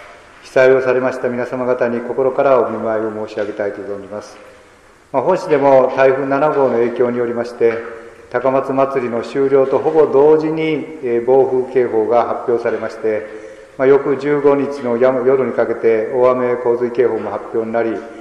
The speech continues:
えー、警戒態勢を整えておったところでございます。まあ、被害でございますが、怪我をされた方がおられたり、塩野井地区で小規模な土砂崩れが発生したりするなどございましたけれども、まあ、結果的に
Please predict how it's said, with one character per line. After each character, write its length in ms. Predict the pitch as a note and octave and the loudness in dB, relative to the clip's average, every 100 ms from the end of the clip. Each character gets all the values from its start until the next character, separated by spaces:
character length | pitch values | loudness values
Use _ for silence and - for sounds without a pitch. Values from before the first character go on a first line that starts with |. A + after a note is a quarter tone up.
| - - - | -20 -18 -8
え 100 | A2 | -6
ー、 40 | |
警 140 | A#2+ B2 | -2 0
戒 220 | B2+ A#2 | 2 2
態 180 | A#2+ A2+ | 2 0
勢 160 | B2+ | 0
を 100 | A2+ | 0
整 320 | B2+ A2 A2 A2 | 0 -4 -4 -4
え 60 | |
て 80 | G#2+ | -4
お 80 | G#2 | -6
っ 60 | |
た 100 | - | -6
と 100 | G#2 | -8
こ 100 | G#2 | -6
ろ 100 | G2+ | -6
で 120 | G2+ A2 | -2 -2
ご 120 | G2+ | -2
ざ 100 | G2+ | -6
い 60 | |
ま 140 | F#2+ G#2 | -6 -10
す。 180 | - - - - - _ - - - | -12 -18 -20 -20 -20 _ -20 -16 -6
ま 80 | B2+ | -4
あ、 20 | |
被 100 | E3+ | 4
害 200 | G3 D#3+ | 4 6
で 80 | B2+ | 4
ご 80 | |
ざ 120 | C3 C3+ | 4 4
い 60 | |
ま 100 | C3 | 2
す 160 | - A#2 | -4 0
が、 540 | A#2+ A#2+ A2 - - | 2 4 2 0 -4
怪 80 | - | 0
我 180 | C#3+ C#3+ | 4 4
を 80 | C#3 | 2
さ 200 | C#3+ C3 | 2 0
れ 60 | |
た 120 | B2 C3 | 2 0
方 220 | B2+ B2+ | 2 2
が 80 | A2+ | 0
お 80 | |
ら 140 | A2+ A#2 | 2 0
れ 80 | A#2 | 0
た 160 | A2 | -2
り、 200 | A2 A2+ G#2+ - - | -2 -4 -8 -12 -4
塩 140 | C3 C3 | 0 2
野 100 | C3 | 2
井 60 | B2+ | -2
地 100 | C3 | -6
区 100 | A#2 | -4
で 140 | A#2 | -4
小 200 | - C#3 | 0 -2
規 140 | B2+ | -2
模 160 | B2 A#2+ | -4 -2
な 340 | A#2 A2+ G2 - - - - | 0 -2 -2 -10 -16 -16 -8
土 80 | A#2+ | -2
砂 160 | C3 | -2
崩 360 | B2+ B2+ A#2+ A#2 | 0 -2 2 2
れ 40 | |
が 140 | A#2+ A2+ | 2 0
発 280 | A2 - | -2 -4
生 200 | B2 A#2+ | -2 -2
し 100 | A#2+ | -2
た 120 | - A#2 | -2 -2
り 200 | A2+ A2+ | -2 -8
す 140 | - | -12
る 160 | A#2 A2+ | -10 -4
な 140 | A2+ | -4
ど 160 | G#2+ G2+ | -4 -4
ご 80 | |
ざ 120 | G#2+ A#2 | -2 -2
い 60 | |
ま 100 | A#2 | -2
し 60 | - | -8
た 80 | A2 | -8
け 100 | G#2 | -8
れ 60 | |
ど 120 | G#2 | -6
も、 380 | A#2 A2+ G#2 - - - - | -4 -4 -6 -12 -18 -20 -8
ま 80 | C3 | -4
あ、 20 | |
結 180 | - - | -2 0
果 120 | D3+ | 0
的 160 | E3+ D3+ | 0 -4
に 420 | D#3+ E3 E3 | -4 -4 -4